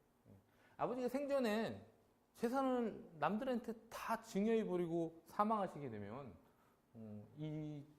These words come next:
재산이 남는 재산이 없잖아요. 그래서 이런 증여 재산에 대해서 반환할 수 있는 규정을, 어, 정해놓고 있습니다. 그래서 오늘은 유류분 산정에 기초되는 재산이,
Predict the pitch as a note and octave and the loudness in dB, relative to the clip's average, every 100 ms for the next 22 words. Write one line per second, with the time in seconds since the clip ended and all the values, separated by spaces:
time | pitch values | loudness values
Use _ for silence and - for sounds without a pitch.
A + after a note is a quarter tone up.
0 | - - D3 F3+ A#2 A#2 D#3 E3+ D#3+ D#3 | -6 -4 -2 -2 -2 -2 -4 -6 -6 -8
1 | D3 - A2+ C#3 C3 - G2+ A#2+ D#3+ E2 | -10 -8 -6 -6 -8 -10 -10 -10 -10 -14
2 | - - _ _ - B2+ B2+ - - C#3+ | -20 -20 _ _ -14 -10 -10 -12 -10 -4
3 | F3+ E3+ - D#3+ F#3+ F#3+ E3 D3+ C#3+ C3 | -4 -4 -6 -4 -2 -2 -4 -4 -8 -6
4 | A#2+ A#2 F#3 G3 - A2 D3 E3+ D#3 C3+ | -6 -2 -2 -2 -6 -4 -2 -2 -4 -6
5 | - A#2+ G#2 A2 E3 F3 - A#2 A#2+ B2+ | -8 -8 -8 -8 -10 -12 -12 -6 -6 -6
6 | C#3 D3 - _ _ - F#2+ F2 F2 - | -8 -10 -16 _ _ -20 -20 -20 -20 -20
7 | F#2+ _ A#2 A#2+ G#2+ C3+ A2 A#2 F2+ - | -20 _ -8 -6 -6 -8 -8 -8 -10 -12
8 | - - _ F3+ - - F3 G#3 G#3 A#3 | -20 -20 _ -4 -4 -4 0 4 4 2
9 | - E3+ G#3+ G#3 G#3+ G#3 G3+ F3+ A#3 G3 | -4 -4 0 0 0 0 -2 -2 0 0
10 | F#3 C#3+ C#3 B2+ A#2 E3 A#3+ | 0 -4 -4 -6 -6 -6 -8